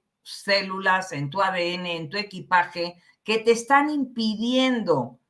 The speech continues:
dar pasos hacia adelante por falta de confianza, por falta de autoestima, por falta de tu propio empoderamiento y, lógicamente,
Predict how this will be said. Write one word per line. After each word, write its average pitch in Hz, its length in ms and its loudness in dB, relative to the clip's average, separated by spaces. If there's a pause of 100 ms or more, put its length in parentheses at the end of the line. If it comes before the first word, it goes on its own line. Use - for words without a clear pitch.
(220)
dar 214 380 8
pasos 220 380 6
hacia 170 260 -4
adelante 185 520 2
por 151 200 -8
falta 170 360 -2
de 175 100 -4
confianza, 151 840 -4
por 139 240 -4
falta 165 360 0
de 165 100 2
autoestima, 160 760 -4 (200)
por 185 200 2
falta 214 360 6
de 175 140 -2
tu 139 180 -6
propio 180 320 -2
empoderamiento 156 1200 0 (280)
y, 190 200 -4
lógicamente, 190 1400 0